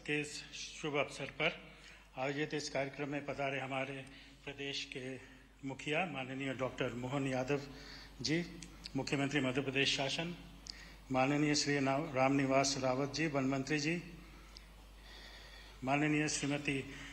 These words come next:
कृष्णा गौर, राज्य मंत्री जी, पिछड़ा वर्ग एवं अल्पसंख्यक कल्याण विभाग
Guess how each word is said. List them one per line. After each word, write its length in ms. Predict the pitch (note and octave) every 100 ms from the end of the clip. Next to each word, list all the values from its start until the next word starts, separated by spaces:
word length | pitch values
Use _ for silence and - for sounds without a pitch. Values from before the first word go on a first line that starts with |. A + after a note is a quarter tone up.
| -
कृष्णा 520 | - B2+ - D3 C#3 C3
गौर, 500 | C3+ C#3 E3 - -
राज्य 220 | B2 C3
मंत्री 340 | C#3+ C#3 C#3+ C#3
जी, 140 | D3
पिछड़ा 400 | C#3+ C3+ - C3
वर्ग 340 | C3 C#3+ C#3+ - - - - - - - -
एवं 340 | C#3+ C3+ C3 D#3+
अल्पसंख्यक 640 | C3+ C#3 - C#3+ C3+ C3
कल्याण 380 | C#3+ C3 C#3 C#3
विभाग 540 | C3+ C3+ D#3 F3 -